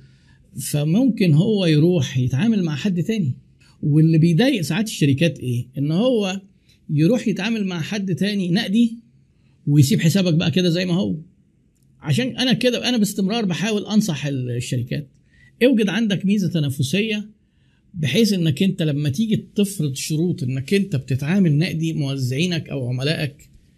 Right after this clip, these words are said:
يقبلوا. طبعًا ده هيساعدك في السيولة، في ال-، والكي-، والتدفقات النقدية، وفي كذا حاجة، وهيخلي علاقتك بالعملاء أفضل،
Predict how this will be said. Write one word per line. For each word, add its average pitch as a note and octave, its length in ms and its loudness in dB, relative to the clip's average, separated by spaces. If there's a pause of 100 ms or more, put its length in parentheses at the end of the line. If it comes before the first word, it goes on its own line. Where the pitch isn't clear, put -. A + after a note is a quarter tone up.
(340)
يقبلوا. C3 380 2 (1200)
طبعًا F#3+ 280 0
ده F#3+ 80 2
هيساعدك E3+ 480 2
في - 60 -6
السيولة، D#3+ 580 0
في C3 140 -4
ال-، A#2+ 100 0
والكي-، B2 380 -2
والتدفقات C#3 600 -4
النقدية، C3+ 500 -2
وفي D3 320 -6
كذا D#3+ 240 0
حاجة، D3+ 440 -2 (540)
وهيخلي D#3+ 1080 2
علاقتك E3 460 -2
بالعملاء D#3+ 720 -4
أفضل، G3 380 0